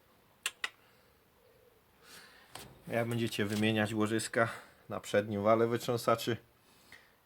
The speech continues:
no, pomału zaznaczyć, zaznaczyć, w którym miejscu są stare, no bo tak to klawisze się powycierają,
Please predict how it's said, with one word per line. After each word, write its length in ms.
no, 300
pomału 580
zaznaczyć, 920
zaznaczyć, 600
w 60
którym 260
miejscu 340
są 200
stare, 480
no 100
bo 120
tak 200
to 200
klawisze 460
się 140
powycierają, 720